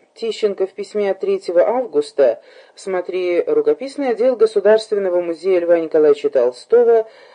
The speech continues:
описал постигшую его неудачу с публикацией рассказа "Хлеб насущный", который под разумными предлогами не был принят редакциями Вестника Европы,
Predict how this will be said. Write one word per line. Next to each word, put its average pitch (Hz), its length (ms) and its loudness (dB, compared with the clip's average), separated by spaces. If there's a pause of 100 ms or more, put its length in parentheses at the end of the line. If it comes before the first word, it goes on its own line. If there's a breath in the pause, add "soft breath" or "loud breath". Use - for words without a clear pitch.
описал 220 540 -2
постигшую 220 680 0
его 185 260 -2
неудачу 185 640 0
с 220 60 -6
публикацией 170 880 2
рассказа 226 800 0 (520 soft breath)
"Хлеб 208 400 2
насущный", 185 800 -4 (380 soft breath)
который 294 440 2
под 214 240 2
разумными 196 640 2
предлогами 165 840 0
не 214 240 -2
был 160 180 0
принят 226 400 -4
редакциями 190 1040 0 (1160)
Вестника 254 560 -6
Европы, 151 800 2